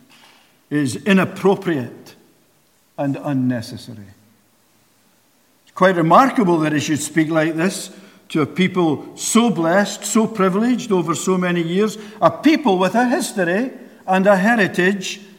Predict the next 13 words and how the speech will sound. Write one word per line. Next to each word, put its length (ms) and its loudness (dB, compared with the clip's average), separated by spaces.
second 640 0
to 100 0
none. 440 2
These 280 2
were 80 4
the 120 2
people 380 4
of 100 0
whom 240 2
God 280 4
would 160 0
later 380 2
say, 500 -2